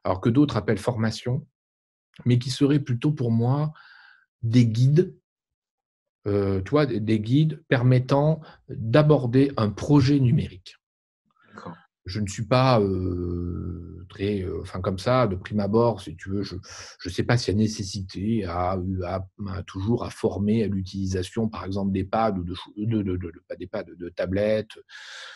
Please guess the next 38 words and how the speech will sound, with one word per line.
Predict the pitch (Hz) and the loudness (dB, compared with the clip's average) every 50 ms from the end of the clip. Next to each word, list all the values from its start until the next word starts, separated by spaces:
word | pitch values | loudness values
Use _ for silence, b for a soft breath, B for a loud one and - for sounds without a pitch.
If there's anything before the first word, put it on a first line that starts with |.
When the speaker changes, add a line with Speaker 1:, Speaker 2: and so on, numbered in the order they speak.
| B B | B B
Speaker 1:
ou | - 101 | -8 -8
de | 104 | -6
choses | 98 - 120 120 | -6 -4 -6 -4
comme | - 113 104 | -2 -2 -2
ça. | - 147 165 | 0 0 0
Par | 156 - 98 | 0 -2 -2
contre, | - 160 160 156 | -2 -2 -2 0
il | 113 | 2
y | 107 | 4
a | |
nécessité | 120 131 127 - 123 - - 110 - - 117 110 98 92 | 4 4 4 2 0 -2 -2 -4 -4 -2 0 0 0 0
à | 87 | -2
donner | 92 104 123 123 127 127 120 117 101 - - _ _ _ b b b b b b b | 0 4 6 6 6 6 6 4 2 -2 -6 _ _ _ b b b b b b b
aujourd'hui | 101 98 95 95 90 90 87 95 113 143 165 | -4 -2 0 0 0 -2 -2 0 0 0 0
des | 147 113 - 92 92 | 0 -2 -4 -6 -6
clés | - - 117 117 131 165 - - _ _ _ _ _ _ _ _ _ _ _ _ _ _ _ _ | -4 0 4 4 4 4 2 -2 _ _ _ _ _ _ _ _ _ _ _ _ _ _ _ _
pour | - - 135 143 156 175 180 175 - - _ _ _ | 0 4 8 10 10 10 8 6 0 -14 _ _ _
conduire | - 160 160 151 135 131 147 165 151 | 4 6 8 8 8 6 4 2 2
un | 123 110 | 0 0
projet | 104 - 117 110 104 117 120 | 0 0 -2 -2 0 0 0
numérique. | 117 113 101 98 87 - - - - _ _ _ _ _ _ _ _ _ _ _ _ _ _ _ _ _ _ _ _ _ _ _ _ _ - | 2 2 0 0 -2 -6 -12 -16 -20 _ _ _ _ _ _ _ _ _ _ _ _ _ _ _ _ _ _ _ _ _ _ _ _ _ -8
Moi, | 101 95 | -6 -4
je | 90 90 | -4 -4
l'ai | 90 90 | -4 -2
vu, | 90 110 156 202 202 | 0 0 2 2 2
je | 156 - 110 | 0 0 -2
l'ai | 101 | -4
vu, | 95 101 123 151 156 | -4 0 0 0 2
j'interviens | 147 113 92 - 101 92 95 107 107 104 | 0 -2 -4 -4 -4 -4 -2 -2 -2 -2
dans | 92 85 87 90 | -2 -2 -4 -6
un | 90 | -6
D | 87 90 101 | -4 -4 -2
U | 98 95 92 | -2 -4 -4
T | 92 113 107 | -2 -2 -2
autour | 101 90 95 - 90 | -2 -2 -4 -6 -8
de | 85 | -8
la | 82 87 | -8 -6
télémédecine. | - - 98 95 90 90 87 - - - 123 143 180 208 226 - | -6 -4 -4 -2 -2 -4 -6 -6 -4 0 2 2 2 2 0 -4